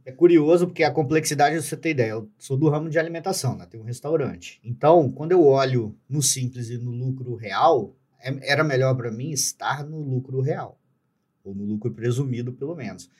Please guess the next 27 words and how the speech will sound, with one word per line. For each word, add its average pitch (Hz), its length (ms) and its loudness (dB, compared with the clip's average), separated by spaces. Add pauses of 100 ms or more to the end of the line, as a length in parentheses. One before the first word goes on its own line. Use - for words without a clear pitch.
(200)
Eu 117 120 0
pagaria 139 480 4
menos 131 400 -4
impostos. 117 600 -8 (560)
Mas 156 200 4
na 170 100 2
hora 160 180 4
que 190 140 0
eu 180 100 6
somo 139 460 0
as 113 240 0
horas 139 560 4
de 127 120 -6
trabalho, 110 800 -4 (720)
né, 120 440 -2 (100)
ao 135 220 4
redor 127 720 2
da, 123 240 -4 (160)
da 113 120 -14
construção 127 920 -6
da, 107 240 -6
dessa 104 260 -14
estratégia 107 380 -14
da 107 80 -12
captação 104 440 -12
de 95 100 -14
impostos, 98 600 -12